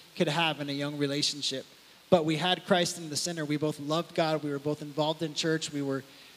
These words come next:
earnestly trying to love each other. And, and, uh, ultimately what that led us to is, is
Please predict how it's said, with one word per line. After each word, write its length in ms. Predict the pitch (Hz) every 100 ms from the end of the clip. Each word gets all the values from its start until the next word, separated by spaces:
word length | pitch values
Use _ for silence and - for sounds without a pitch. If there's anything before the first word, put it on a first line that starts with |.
| - - - - -
earnestly 500 | 208 226 214 - 175
trying 420 | 156 180 175 175
to 120 | 156 156
love 240 | 156 160
each 160 | 151 165
other. 260 | 143 143
And, 220 | 143 147 127 - - - -
and, 240 | 160 160 160
uh, 200 | 143 127 - - - - - - - - - - -
ultimately 460 | 202 208 247 208 175
what 160 | 170 170
that 180 | 170
led 160 | 160 208
us 220 | 226 170
to 200 | - 160
is, 200 | 151 147
is 200 | - 156